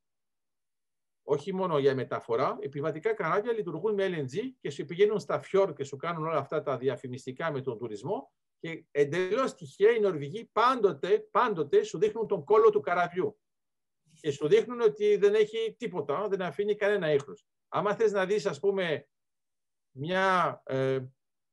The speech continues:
ένα τουριστικό βίντεο της Ελλάδος, θα δεις ότι ποτέ δεν δείχνουμε τον κόλο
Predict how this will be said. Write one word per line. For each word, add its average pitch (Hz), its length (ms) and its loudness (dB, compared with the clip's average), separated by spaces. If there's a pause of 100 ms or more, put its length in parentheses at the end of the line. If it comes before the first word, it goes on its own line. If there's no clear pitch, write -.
(100)
ένα 170 260 -6
τουριστικό 170 600 -2
βίντεο 165 360 -4
της 139 200 -10
Ελλάδος, 151 680 0 (1500)
θα 151 140 2
δεις 208 160 4
ότι 165 200 -2
ποτέ 175 380 4
δεν 196 180 4
δείχνουμε 147 420 -2
τον 131 160 -2
κόλο 117 480 0